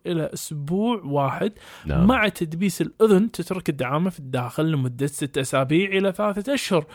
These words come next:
Speaker 1: وبعد ذلك يعتاد جسمك عليها ويفقد فعاليتها، ويفقد فعاليتها. يقول مؤيدو هذه الطريقة أن المواد الغذائية الأساسية تحفز نقطة ضغط تتحكم في الشيء داخل أذنك الظاهر.
Speaker 2: أيوة.
Speaker 1: لم يتم إثبات فعالية طريقة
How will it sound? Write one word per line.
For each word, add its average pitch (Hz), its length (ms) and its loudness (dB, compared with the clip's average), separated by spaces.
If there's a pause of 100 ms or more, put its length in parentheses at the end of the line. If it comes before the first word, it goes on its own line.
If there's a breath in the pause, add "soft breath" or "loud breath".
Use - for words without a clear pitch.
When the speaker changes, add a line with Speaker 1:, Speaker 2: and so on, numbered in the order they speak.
(220 loud breath)
Speaker 1:
وبعد 147 280 2
ذلك 160 420 0
يعتاد 143 480 0
جسمك 139 360 -4
عليها 131 360 0
ويفقد 156 480 -2
فعاليتها، 135 1000 -4
ويفقد 165 580 -2 (280 loud breath)
فعاليتها. 147 600 0 (560 loud breath)
يقول 208 540 2
مؤيدو 185 480 2
هذه 196 260 2
الطريقة 160 400 -2
أن 160 100 0
المواد 190 300 0
الغذائية 170 380 -2
الأساسية 165 420 -2
تحفز 170 560 -2
نقطة 175 420 -4
ضغط 170 300 -8
تتحكم 147 460 -8
في 123 60 -10
الشيء 120 340 -6
داخل 127 280 -12
أذنك 120 340 -14
الظاهر. 120 240 -12
Speaker 2:
أيوة. 76 380 0 (180)
Speaker 1:
لم 240 260 4
يتم 214 300 0
إثبات 180 440 2 (180)
فعالية 160 500 4 (140)
طريقة 156 380 0